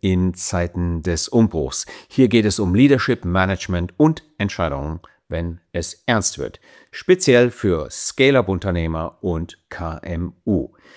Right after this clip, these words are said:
Ich bin Armin L. Rau, internationaler Manager und Unternehmer. Meine Mission ist klar, ich will gute Unternehmensführung vermitteln. Und deshalb sprechen wir heute über ein ganz heißes Thema, das gerade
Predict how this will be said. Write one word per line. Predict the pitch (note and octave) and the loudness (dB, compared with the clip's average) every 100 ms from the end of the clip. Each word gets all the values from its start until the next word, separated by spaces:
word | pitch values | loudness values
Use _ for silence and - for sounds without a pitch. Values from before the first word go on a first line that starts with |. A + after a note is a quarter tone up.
| - - | -18 -4
Ich | - | -2
bin | - A#2 | 2 2
Armin | G#2+ A2 | 2 0
L. | F2 | 0
Rau, | D#2 G2 C3 - | 0 0 0 -2
internationaler | F#2+ G2+ F2+ - F2 E2 | -4 -2 -4 -4 -4 -4
Manager | D2+ D#2+ F2+ E2 F2 E2+ _ | -4 -2 -4 -4 -6 -8 _
und | F2+ E2+ E2 - _ _ - | -6 -4 -4 -10 _ _ -6
Unternehmer. | E2+ E2 C#2+ A#1+ - _ _ _ _ - - | -4 -4 -8 -12 -18 _ _ _ _ -20 -6
Meine | A2+ C#3 D#3 | 2 6 6
Mission | D#3 F3+ A3+ | 4 4 4
ist | A3 - | 4 0
klar, | - A#2+ C#2+ C2 | 2 2 2 -4
ich | A2 G2 B2 | -8 -6 0
will | C3 | 0
gute | A2+ D3 - | 2 -2 0
Unternehmensführung | A#2+ A#2+ A#2 A2 B2 B2+ A2 - A#2 F#2 G2 G#2+ | 0 2 2 4 4 2 -2 -2 0 2 0 -2
vermitteln. | - - F#2+ F2+ E2 E2+ D2 A1+ - _ _ _ _ _ _ _ _ _ _ | -8 -4 -2 -2 -2 -6 -8 -12 -16 _ _ _ _ _ _ _ _ _ _
Und | - G2+ | -2 0
deshalb | D3 D#3 D3+ D3+ | 2 2 0 -2
sprechen | - B2+ B2 A2+ | -2 0 2 2
wir | G2+ | 4
heute | C#3+ D3+ | 2 2
über | - A2 A2+ | -2 -2 -6
ein | - A2+ G2 - | -4 -4 -4 -6
ganz | - F3 - | -4 -4 -4
heißes | - - F2 | -4 -4 -6
Thema, | - F2+ F#2+ A2+ A2+ | -2 -2 -2 -4 -2
das | G2+ G2 - | -2 -2 -4
gerade | G#2+ F2 E2 F2+ F2+ F#2+ | -4 -4 -4 -4 -2 -4